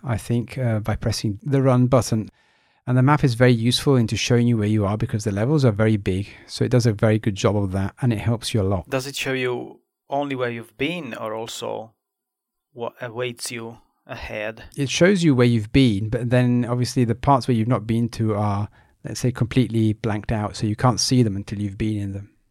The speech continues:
Speaker 1: It's a game where you have to backtrack as well, I think. S-, uh, if I recall correctly, you have to go to a certain point, so maybe then you have to go all the way back to escape, uh, depending on the level. Um, that's my, my guess. I haven't finished it all.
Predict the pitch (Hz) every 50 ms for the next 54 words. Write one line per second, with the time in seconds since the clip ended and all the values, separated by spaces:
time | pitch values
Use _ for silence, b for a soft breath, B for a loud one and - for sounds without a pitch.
0 | _ _ - - - 165 143 151 160 190 180 156 139 131 117 151 156 - 131 117
1 | - 131 147 127 - - 127 110 - 123 110 113 127 127 117 104 92 - - 101
2 | 95 98 - - - 131 117 107 107 107 107 98 - 120 110 107 - 135 120 113
3 | - 117 113 104 - - 120 110 107 110 90 - - 123 - 131 113 117 110 -
4 | - 110 - 135 117 104 - - - 117 104 - 123 110 104 113 120 117 117 110
5 | 113 117 107 110 107 110 107 107 117 - 117 101 - 117 107 104 107 104 123 123
6 | 110 107 101 98 101 101 107 104 104 - - - - - 120 107 98 - - -
7 | 123 113 113 110 110 113 - - 131 113 120 127 - 190 196 175 156 156 143 -
8 | 170 175 170 151 135 123 127 123 123 117 113 104 107 107 110 107 107 101 98 98
9 | 95 - 117 113 107 107 104 101 98 98 95 98 95 - _ _ - - 131 131
10 | - - - 123 117 113 113 107 104 107 110 113 110 - 98 87 - 110 98 120
11 | 123 117 98 - - 143 127 113 - - - 104 110 117 113 131 147